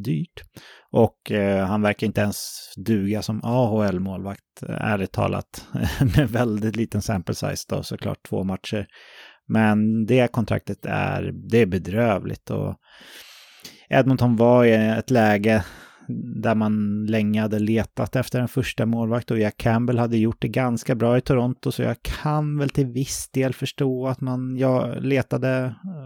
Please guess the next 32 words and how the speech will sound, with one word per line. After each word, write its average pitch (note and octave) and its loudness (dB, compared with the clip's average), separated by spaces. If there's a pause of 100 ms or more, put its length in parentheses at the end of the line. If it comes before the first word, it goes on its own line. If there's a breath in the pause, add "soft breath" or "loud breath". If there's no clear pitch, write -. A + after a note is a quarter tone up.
eh, A#2+ -10
och B2 -4
jagade B2+ 4
efter A#2+ -4
just A#2+ -2
honom, A#2+ 0
men, A2+ 0 (540 loud breath)
nej, C3 2
det B2 4
här B2 2
kontraktet A2+ -4
är A2+ -2
bedrövligt. A2 -4
Men A2 -2
ännu C#3 2
sämre A#2 0
kanske C3+ 0 (720 soft breath)
faktiskt A2 -2
Darnell G#2+ 4
Nurse A#2 2
är. F2+ -6
Skillnaden B2 2
där C#3 4
är A2+ 4
att G#2 0
han A#2+ -2
bidrar A2+ 4
i - 6
alla G#2 2
fall G#2 0
med G2+ 0
något G#2+ -2